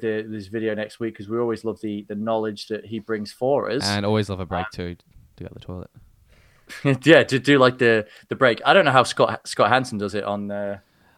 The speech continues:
Speaker 2: Oh, there's times where he, obviously there's no audio and then he can just nick off and go.
Speaker 1: He's had, no, he's, he says he's had one bathroom break in all his years of doing it. He never goes.
Speaker 2: They must have, he must be doing the catheter up the penis, sort of like
Speaker 1: Yeah,
Speaker 2: race
Speaker 1: <laughs> yeah, I
Speaker 2: car
Speaker 1: was just
Speaker 2: drivers
Speaker 1: gonna
Speaker 2: do.
Speaker 1: say,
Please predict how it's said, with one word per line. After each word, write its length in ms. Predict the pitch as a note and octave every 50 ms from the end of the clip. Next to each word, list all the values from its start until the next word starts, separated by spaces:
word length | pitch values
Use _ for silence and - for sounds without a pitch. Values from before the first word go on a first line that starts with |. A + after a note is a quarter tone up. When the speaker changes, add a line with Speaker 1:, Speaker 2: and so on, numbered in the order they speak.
| - -
Speaker 2:
Oh, 140 | F3 F3+ E3
there's 220 | D#3 E3 D#3+ -
times 420 | - - - F3+ F3+ F3 E3 C3+ C3
where 140 | B2+ A#2
he, 260 | A2 A2 G2+ G#2+ A2 -
obviously 420 | G#2+ G2+ G2+ G2 - G#2 F#2+ F#2+
there's 180 | F#2+ F#2+ F#2 F2
no 260 | G#2 F#2+ F#2 F#2 F2+
audio 160 | F2+ F#2 F#2
and 100 | F2+ F2
then 60 | F2+ F2+
he 80 | F2
can 100 | F2+ F2
just 160 | E2+ E2+ - _ _ _ _ _ -
nick 180 | G#2+ G2 F2 F#2
off 220 | F2 E2+ E2 -
and 100 | F2+ F2+
go. 100 | F2 E2+
Speaker 1:
He's 140 | E2+ E3 E3+
had, 160 | G#3 G3+ F3
no, 160 | F3+ G#3+ F#3
he's, 240 | C3 D3+ F3 E3+ -
he 160 | F3+ D#3+ D#3
says 180 | - - F#3+ D3+
he's 100 | C3+ B2+
had 180 | C#3 B2 A2+ A2
one 240 | B2 C#3 C#3 C#3+ C3+
bathroom 400 | B2 C3 B2+ B2+ - C#3 A#2+ G#2
break 240 | G#2+ G2+ G2 -
in 80 | A2 G#2+
all 180 | - A#2+ A#2+ A#2
his 120 | A2 G#2
years 180 | A2+ A#2 A2 G#2+
of 100 | F#2 -
doing 240 | - A2 G#2+ G2 F#2+
it. 120 | F#2 -
He 80 | F2 G#2+
never 240 | A2+ A#2 A2+ G#2 G#2+
goes. 380 | G#2 A2 F#2+ F2 F#2 - - _ _ _ _ _ _ _ _ _ _ _ _ _ _ _ _ _ _ _ _ _ _ _ _ _ _ _ _ _ _ _ -
Speaker 2:
They 100 | F#2 F2
must 180 | E2+ E2+ -
have, 180 | - E2+ E2 E2
he 120 | F#2+ G2+
must 220 | F#2+ F#2+ F#2+ - -
be 60 | F#2+
doing 140 | F#2 F2+ - -
the 80 | - -
catheter 340 | - - G2 F2+ - -
up 120 | F#2+ F#2 -
the 80 | -
penis, 580 | E2 G2 G2 F#2+ F#2 F#2 F#2+ F#2+ - - - - -
sort 200 | - - G2+ F#2+
of 60 | F#2
like 100 | B2 D3
Speaker 1:
Yeah, 140 | D#3+ E3+ D3+
Speaker 2:
race 140 | G#2 G#2 -
Speaker 1:
<laughs> 0 |
yeah, 60 | E3
I 20 | C#3+
Speaker 2:
car 20 |
Speaker 1:
was 100 | G2+ G2
just 160 | G#2 G2+ G2
Speaker 2:
drivers 280 | G2 D#3 C#3 C#3 - G2+
Speaker 1:
gonna 100 | D3+ C3+ A#2+
Speaker 2:
do. 20 | -
Speaker 1:
say, 60 | -